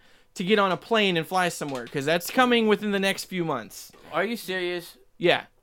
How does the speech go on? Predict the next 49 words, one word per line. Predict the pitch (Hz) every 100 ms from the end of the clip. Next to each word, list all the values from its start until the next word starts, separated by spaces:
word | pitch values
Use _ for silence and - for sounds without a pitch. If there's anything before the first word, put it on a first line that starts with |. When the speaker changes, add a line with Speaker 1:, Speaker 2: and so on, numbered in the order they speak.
| _ _ _ _
Speaker 1:
They're | 185
gonna | 220 208
make | 214 220
it | 226
to | -
where, | 214 208 202
in | 190
order | 202 226 240
to |
fly, | - 247 240 196 175
all | 147 180
airlines | 175 196 196 175 170 165
are |
gonna | 160 156
say, | - 214 175 147
"You | 147 160 175
need | 170 165
your | 165
vaccination | 151 147 165 160 165 165
card." | 147 123 98 - 113
Speaker 2:
Okay, | 123 - 120 117
everybody. | 117 123 123 120 120 120 _
You | 139
know | 135 143 147 147 143 _ 131
this | 139
is | 135 123
the | 127
Pinocchio | 139 131 123 120 120
virus. | 113 120 120 120 117 - - _
You | 123
know | 123 143 165
it's | 170 -
bull. | - 131 143 143 151 - _ _
You | 120
know | 123 139
it's | 160 160
bull. | 151 139 135 123
Y-, | 139 127
y-, | 131
you | 143
can | 131 123
t-, | - 170
you | 185
can | 160
feel | - 214 226
it | 220 202
in | 190
your | 208
veins. | 160 156 151 156 151 -